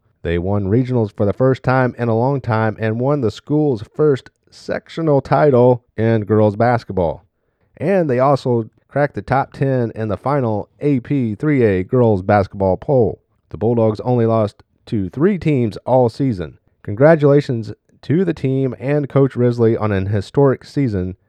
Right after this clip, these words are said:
to one which we may not see for some time. This team has laid the foundation for future success. A special shout out to the seniors, Legacy, Esker, Taylor, Kerner, and Juarez.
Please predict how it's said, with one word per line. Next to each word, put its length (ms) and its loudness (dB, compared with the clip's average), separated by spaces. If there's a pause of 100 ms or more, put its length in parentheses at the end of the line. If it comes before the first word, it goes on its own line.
(160)
to 140 -4
one 320 2
which 320 0
we 180 4
may 240 2
not 340 -2
see 300 -4
for 240 -2
some 240 -2
time. 420 0 (220)
This 160 -4
team 320 -4
has 240 -4
laid 200 0
the 60 -4
foundation 640 0
for 440 2
future 440 -4
success. 760 -2 (680)
A 140 -8
special 460 -2
shout 260 2
out 220 0 (160)
to 320 0
the 120 -2
seniors, 640 -2 (200)
Legacy, 640 0 (100)
Esker, 500 -2 (120)
Taylor, 640 0
Kerner, 500 0
and 320 0
Juarez. 640 4